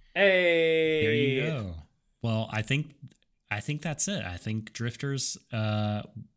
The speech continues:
Speaker 2: is in the books. We've done it. Um, Shadon, do you wanna reveal to the people your picks for our next podcast, or sh-, do you wanna
Speaker 1: I,
Speaker 2: save that?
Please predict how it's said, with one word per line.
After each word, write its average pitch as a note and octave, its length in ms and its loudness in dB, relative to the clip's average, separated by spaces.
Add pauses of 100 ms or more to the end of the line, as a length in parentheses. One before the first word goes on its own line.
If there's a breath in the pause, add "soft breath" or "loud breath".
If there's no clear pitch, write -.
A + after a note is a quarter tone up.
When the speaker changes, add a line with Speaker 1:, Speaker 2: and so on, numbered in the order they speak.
Speaker 2:
is A2 220 -6
in B2 80 0
the B2 100 0
books. C#3+ 600 -8 (580)
We've A#2+ 220 -2
done C3 220 -2
it. F#2+ 140 -6 (180)
Um, G2+ 420 -4 (920)
Shadon, A2+ 460 -2
do A2+ 120 -2
you A2+ 140 2
wanna A2+ 380 0
reveal G#2+ 440 0
to G#2+ 140 -6
the G#2 80 -4
people B2+ 600 -4
your A2 200 -4
picks - 440 -6
for A2 200 -6
our G2+ 140 -4
next - 380 -6
podcast, E2+ 680 -16
or F#2+ 80 -8
sh-, - 140 -12 (120)
do G#2 80 -8
you G#2+ 80 -2
wanna G2 160 -2
Speaker 1:
I, C#3+ 100 2
Speaker 2:
save G2+ 260 -2
that? F2 220 -16